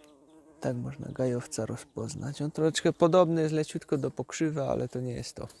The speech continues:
Dobrze. Dobra, tutaj mamy pokrzywki. No to pokrzywy to już wszyscy znamy. Pokrzywę można zjadać tak. Łapiemy tutaj od dołu i odrywamy.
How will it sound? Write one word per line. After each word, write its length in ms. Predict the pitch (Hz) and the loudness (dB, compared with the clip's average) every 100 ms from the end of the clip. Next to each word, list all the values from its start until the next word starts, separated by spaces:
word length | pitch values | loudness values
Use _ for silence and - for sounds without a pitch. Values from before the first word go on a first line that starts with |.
| - | -10
Dobrze. 560 | - - - - 147 180 - - - _ - - _ _ _ - - - - _ _ _ _ _ _ _ _ _ _ _ - - - - - - - - - - _ - | -6 -4 -2 4 6 4 0 -20 -20 _ -20 -20 _ _ _ -20 -20 -20 -20 _ _ _ _ _ _ _ _ _ _ _ -20 -20 -20 -20 -20 -20 -20 -20 -20 -20 _ -6
Dobra, 380 | 120 120 160 185 | 0 6 8 8
tutaj 300 | 165 - 143 | 4 2 4
mamy 280 | 143 147 | 4 2
pokrzywki. 760 | 135 143 - 170 - - 139 170 - | 0 -2 4 4 4 2 4 4 0
No 160 | 139 | -4
to 120 | - 151 | -4 -6
pokrzywy 500 | 135 - 160 147 147 | -8 -4 0 2 2
to 100 | 131 | 0
już 100 | 135 | -2
wszyscy 360 | 147 - 135 | -2 -2 -4
znamy. 440 | 135 139 127 147 190 - - - - _ | 0 0 2 2 0 -4 -12 -20 -20 _
Pokrzywę 520 | 143 - 175 170 165 - | -6 0 4 6 6 4
można 360 | 139 139 147 139 | -4 -2 -2 0
zjadać 400 | 135 135 127 - | 0 0 -4 -4
tak. 260 | 110 - | -6 -4
Łapiemy 440 | 127 - 151 143 131 | -4 0 0 0 -2
tutaj 340 | 131 - 120 | -4 -2 0
od 140 | 120 | 0
dołu 360 | 135 160 180 208 - _ _ _ _ _ _ _ _ _ _ - - - | 6 6 8 4 -2 _ _ _ _ _ _ _ _ _ _ -20 -8 0
i 180 | 156 143 _ - | 0 -2 _ -4
odrywamy. 720 | - 139 143 135 131 131 160 | 0 0 2 4 4 6 4